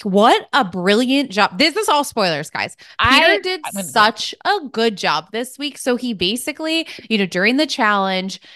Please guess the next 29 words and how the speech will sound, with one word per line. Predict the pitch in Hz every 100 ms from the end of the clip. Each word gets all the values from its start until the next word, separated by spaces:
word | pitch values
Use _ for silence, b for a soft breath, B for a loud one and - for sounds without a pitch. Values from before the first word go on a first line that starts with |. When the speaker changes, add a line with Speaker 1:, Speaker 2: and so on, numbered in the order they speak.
| B -
Speaker 1:
they | 170 190 185 180 180 165
get, | 185 180 196 _ _ -
um, | 180 175 165 160 - _ - _ _ _
Trishelle | - 240 - 220 208 247
and | 247 226
Bergie | 190 190 190 196 185 165
get | 175 170 -
the | 190
shields. | - - 170 143 113 175 - B B
And | 185 196 170
Peter's | - 214 202 208
like, | 185 _ _
"Don't | 196 214 254
tell | - 240 240
anyone | 214 180 170
you | 151 175
have | 180 165
the | 160
shield. | 160 147 73 - -
I'm | 165
gonna | 190 247
start | 294 - 214 196 180 B B -
telling | - 185 196
people | - 196 180
I | - 143
think | 202 294 302
are | 330
traitors | 330 - 220 185 180 165 -
that | 170 147